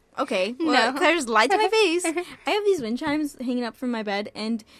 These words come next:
Speaker 1: literally everybody shits on them. They're like, "Why do you have
Speaker 2: <laughs>
Speaker 1: these?" And I'm like, "They're just my wind chimes. I
Speaker 2: They're
Speaker 1: love
Speaker 2: really
Speaker 1: them."
Speaker 2: cute. I love, like, we went to go get them,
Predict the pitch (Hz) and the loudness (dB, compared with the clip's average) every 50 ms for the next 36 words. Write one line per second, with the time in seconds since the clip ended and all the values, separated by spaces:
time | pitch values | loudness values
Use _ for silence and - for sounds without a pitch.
0 | _ _ - 220 220 233 240 320 392 523 - - _ _ _ - 226 226 262 262 | _ _ -4 0 0 2 4 4 4 4 2 0 _ _ _ 0 2 2 2 4
1 | 403 427 466 523 - _ _ _ _ _ - 269 240 208 220 185 - - - 233 | 4 4 4 4 0 _ _ _ _ _ -2 -2 0 0 0 -2 -2 -6 -10 -8
2 | 233 233 247 262 247 226 254 - - 233 294 311 269 220 220 214 208 208 - 196 | -4 0 2 2 2 0 -2 -8 -10 -8 -6 0 2 2 2 4 2 2 2 0
3 | 196 196 208 - - - _ _ - 294 339 370 392 392 370 - 403 392 381 - | -2 -4 -4 -8 -12 -16 _ _ -6 -4 -4 -2 -4 -4 -4 -2 -2 -2 -2 -2
4 | 403 403 - 440 427 403 440 480 480 - 285 247 208 202 208 220 240 - 302 330 | -6 -4 -4 -4 -2 0 -2 -2 -2 -4 -4 -4 -4 -4 -6 -8 -4 0 2 2
5 | 349 359 311 277 285 285 302 370 370 - - - - 247 233 220 214 208 196 - | 4 2 2 0 0 2 2 2 2 0 -4 -8 -6 -2 0 2 2 0 -2 -2
6 | - - 233 254 269 302 294 247 240 226 220 226 233 240 254 285 - 220 233 226 | 0 4 4 4 4 2 -2 -2 -2 0 2 4 2 2 0 -2 -4 -6 -8 -8
7 | 214 254 240 226 247 294 359 480 539 539 - - 508 427 330 294 254 247 220 214 | -8 -8 -8 -6 -4 -2 -2 -2 -2 -4 -4 -4 -4 -2 -2 -4 -4 -4 -2 -2
8 | 202 208 - _ 269 269 285 294 320 339 | -4 -4 -2 _ 0 2 2 2 0 -2